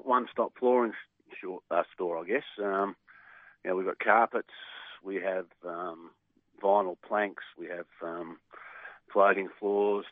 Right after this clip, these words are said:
tiles, you know, the whole lot that, um, that you basically put on your floor.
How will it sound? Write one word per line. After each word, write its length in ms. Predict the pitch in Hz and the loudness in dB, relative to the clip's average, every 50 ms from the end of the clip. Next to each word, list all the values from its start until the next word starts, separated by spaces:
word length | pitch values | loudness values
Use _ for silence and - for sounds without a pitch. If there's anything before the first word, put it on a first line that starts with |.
| _ | _
tiles, 540 | - 101 98 101 104 104 101 101 98 98 - - - - - - _ _ _ | -6 -4 0 2 2 2 2 0 -4 -8 -12 -16 -18 -18 -18 -18 _ _ _
you 80 | 98 95 | -12 -12
know, 80 | 92 | -10
the 100 | 90 90 | -8 -8
whole 240 | 85 107 101 85 85 | -2 0 0 0 2
lot 220 | 95 98 85 - - _ _ _ _ _ | 0 0 0 0 -2 _ _ _ _ _
that, 280 | 90 - _ _ 92 87 | -20 -20 _ _ -14 -12
um, 180 | 87 85 85 _ _ - | -12 -14 -16 _ _ -10
that 120 | 85 80 - _ _ _ | -10 -10 -10 _ _ _
you 100 | - 90 - - | -14 -14 -4 0
basically 380 | 87 90 - - 92 90 82 | 0 0 0 0 -4 -4 -4
put 200 | - - 107 - - _ _ | -2 -2 -4 -4 -4 _ _
on 120 | 95 113 | -4 -2
your 100 | 113 98 | -2 -4
floor. 300 | - 117 135 151 123 - | 0 2 2 2 2 2